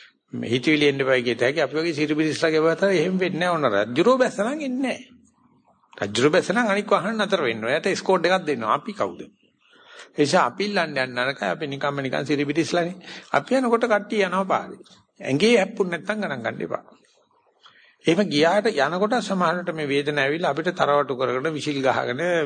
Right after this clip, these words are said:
නිකන් සද්දබද්ද දාගෙන යන වෙලාවක් තියෙනවා. සමහරලාට කකුල දික් කරපන් කියලා කියනවා. දික් කරන්නත් වෙනවා. ඒත් ප්‍රශ්නයක් නෑ. නමුත් කවි කෙනා හරි මොන ක්‍රමයකට හරි දිගට කෙරුවොත් තේරෙනවා.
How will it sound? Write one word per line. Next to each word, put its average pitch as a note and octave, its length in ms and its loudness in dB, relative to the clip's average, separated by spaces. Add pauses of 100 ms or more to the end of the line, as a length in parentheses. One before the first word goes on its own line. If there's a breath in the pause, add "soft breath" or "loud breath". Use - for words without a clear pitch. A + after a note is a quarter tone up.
(120)
නිකන් C3 220 0
සද්දබද්ද C#3+ 520 0
දාගෙන C#3+ 300 2
යන C#3+ 160 -4
වෙලාවක් D3+ 360 0
තියෙනවා. - 520 -6 (440 soft breath)
සමහරලාට C3+ 540 0
කකුල D#3 280 0
දික් C#3+ 160 -8
කරපන් C3+ 320 -2
කියලා A#2+ 220 -4
කියනවා. C3+ 260 -4
දික් C#3 180 -2
කරන්නත් D3+ 380 0
වෙනවා. B2+ 280 2
ඒත් E3+ 240 2
ප්‍රශ්නයක් C3+ 400 -4
නෑ. G2+ 160 -8
නමුත් C#3 260 -2 (400 loud breath)
කවි F3+ 320 0
කෙනා E3 380 2
හරි F#3 220 0
මොන D#3 240 -2
ක්‍රමයකට F3+ 460 0
හරි F3 180 2
දිගට D#3 320 0
කෙරුවොත් E3+ 400 0
තේරෙනවා. C3+ 580 2